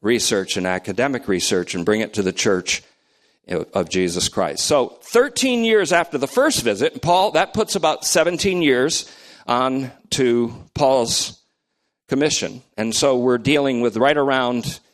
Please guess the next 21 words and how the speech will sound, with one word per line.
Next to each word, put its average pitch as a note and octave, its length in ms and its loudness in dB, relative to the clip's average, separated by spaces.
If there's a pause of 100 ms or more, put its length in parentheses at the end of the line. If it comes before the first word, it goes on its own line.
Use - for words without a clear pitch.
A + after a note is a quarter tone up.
it's - 280 -4
actually C#3 400 2
less A#2+ 340 2
because A2 300 -2
it's A2 160 -2
two F3+ 140 4
point D3+ 380 0
X G2 360 0
and F#2+ 140 -2
thirteen C3 460 2
point F#2+ 240 0
X. E2 220 -2
So G#2 80 -2
the G#2+ 160 0
Antioch F3 540 0
incident G2+ 560 -4
happened G#2 500 -2 (340)
in A2 140 -2
forty-nine B2+ 560 0
to G#2+ 60 -2
fifty. F#2 460 -6